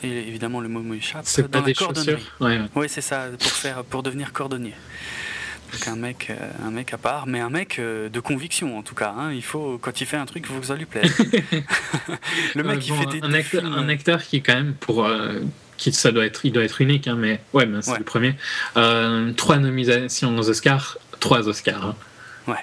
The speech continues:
Speaker 1: c'est, c'est
Speaker 2: Euh,
Speaker 1: pas rien, quoi.
Speaker 2: <laughs> c'est pas n'importe qui.
Speaker 1: Non, c'est
Speaker 2: Euh,
Speaker 1: clair.
Speaker 2: je, je, il me semble que c'est There Will Be Blood, ouais.
Speaker 1: Ouais,
Speaker 2: There
Speaker 1: et
Speaker 2: Will
Speaker 1: le,
Speaker 2: Be
Speaker 1: le,
Speaker 2: Blood, Lincoln et, euh,
Speaker 1: le premier, c'est My Left Foot,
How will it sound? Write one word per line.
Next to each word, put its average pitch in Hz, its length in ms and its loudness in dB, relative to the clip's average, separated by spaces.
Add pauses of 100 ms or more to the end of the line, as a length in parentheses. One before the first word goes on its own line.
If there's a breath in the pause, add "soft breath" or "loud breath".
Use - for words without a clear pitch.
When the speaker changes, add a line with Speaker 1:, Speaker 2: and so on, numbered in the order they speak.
(240)
Speaker 1:
c'est, - 180 -10
c'est 131 60 4
Speaker 2:
Euh, 107 160 4
Speaker 1:
pas 110 60 2
rien, 165 260 -2
quoi. 120 260 6
Speaker 2:
<laughs> - 60 -12
c'est - 520 2
pas 131 200 4
n'importe 123 500 2
qui. 113 220 -2 (460 loud breath)
Speaker 1:
Non, 131 220 -4
c'est 110 120 -4
Speaker 2:
Euh, 113 60 -4
Speaker 1:
clair. 113 180 -4 (120)
Speaker 2:
je, - 180 2 (840)
je, 107 380 2
il 101 60 0
me 107 40 -2
semble 117 220 0
que - 100 4
c'est 110 440 2
There 117 180 4
Will 113 180 2
Be 113 160 4
Blood, 151 360 2 (200)
ouais. 117 200 4 (680 loud breath)
Speaker 1:
Ouais, 131 160 -2 (160)
Speaker 2:
There 123 120 6
Speaker 1:
et - 20 4
Speaker 2:
Will 113 140 2
Speaker 1:
le, - 80 -2
Speaker 2:
Be - 60 -2
Speaker 1:
le, - 40 -
Speaker 2:
Blood, 123 300 2
Lincoln 135 640 2
et, 117 460 4
euh, 117 460 0
Speaker 1:
le 151 120 -2
premier, 170 400 -4
c'est 156 180 -4
My 160 220 -4
Left 160 320 -8
Foot, - 500 -4